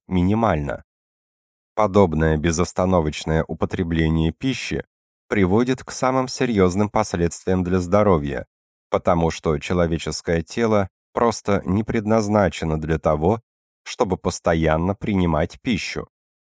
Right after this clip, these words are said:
и особенно за три часа до сна.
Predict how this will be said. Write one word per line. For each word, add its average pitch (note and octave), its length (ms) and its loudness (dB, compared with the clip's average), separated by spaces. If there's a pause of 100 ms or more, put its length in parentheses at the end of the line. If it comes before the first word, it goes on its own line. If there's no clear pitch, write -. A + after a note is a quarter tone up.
(120)
и G2 100 0
особенно A#2+ 720 0 (460)
за A2+ 240 -2
три F#2+ 360 -4
часа E2 680 -4
до F2 180 0
сна. D2+ 380 -6